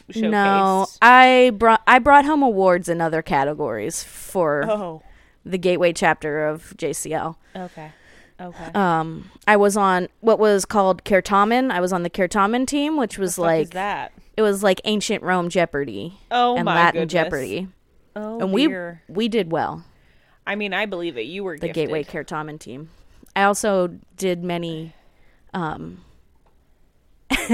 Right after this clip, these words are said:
Speaker 2: handicrafts and artworks.
Speaker 1: Handicrafts.
Speaker 2: My, I had a piece that I put in the textiles category that won first place.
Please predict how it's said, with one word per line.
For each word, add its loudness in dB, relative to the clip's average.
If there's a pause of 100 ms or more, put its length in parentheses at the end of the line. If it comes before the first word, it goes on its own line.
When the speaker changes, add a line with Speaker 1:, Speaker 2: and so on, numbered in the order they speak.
(240)
Speaker 2:
handicrafts -2
and -2
artworks. 0
Speaker 1:
Handicrafts. -4
Speaker 2:
My, 2
I 8
had 4
a 2
piece -2
that -2
I 2
put -2
in -4
the -6
textiles -2
category 0
that -2
won -6
first -10
place. -10